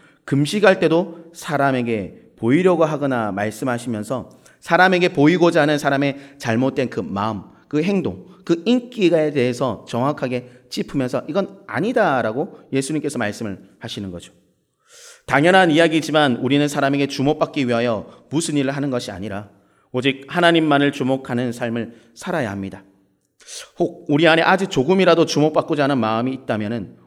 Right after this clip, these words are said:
우리는 그것을 영적인 민감함으로 캐치를 하고 그것에서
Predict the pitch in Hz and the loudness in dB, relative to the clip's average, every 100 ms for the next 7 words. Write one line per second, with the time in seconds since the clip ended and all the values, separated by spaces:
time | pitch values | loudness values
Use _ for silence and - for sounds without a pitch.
0 | - 110 120 110 107 117 98 - - _ | -8 -4 -2 -2 -4 -4 -8 -10 -20 _
1 | _ _ _ _ _ _ 139 165 165 117 | _ _ _ _ _ _ 0 0 -4 -4
2 | 110 82 - _ _ _ 123 135 131 123 | -4 -8 -14 _ _ _ -2 0 0 0
3 | 104 98 90 - _ - - - 107 95 | -2 -6 -8 -14 _ -16 -14 -8 -8 -8
4 | 95 90 _ _ _ _ - 143 147 139 | -14 -18 _ _ _ _ -2 0 4 2
5 | 135 143 135 - | 4 0 -2 -8